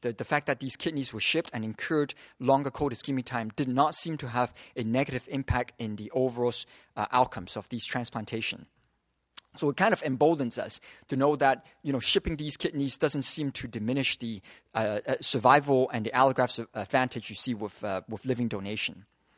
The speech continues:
So what if we talk about these H L A incompatibility, A B O incompatibility?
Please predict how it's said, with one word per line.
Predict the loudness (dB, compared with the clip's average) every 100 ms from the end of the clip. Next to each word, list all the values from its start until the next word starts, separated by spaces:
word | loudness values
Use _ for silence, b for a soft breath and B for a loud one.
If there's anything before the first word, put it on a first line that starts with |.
| B B B B B B
So | 4 4 4 -6 _ _ _ _ _ _
what | -8 4 4 4 4
if | 4 4 0 -8 -8
we | 6
talk | 6 8
about | 6 4 4
these | -4 -2
H | -2 0
L | 0
A |
incompatibility, | 0 -4 -6 -4 -2 0 0 0 -4 -4
A | -2
B | 0 0
O |
incompatibility? | 0 -4 -6 -4 -2 0 0 0 -4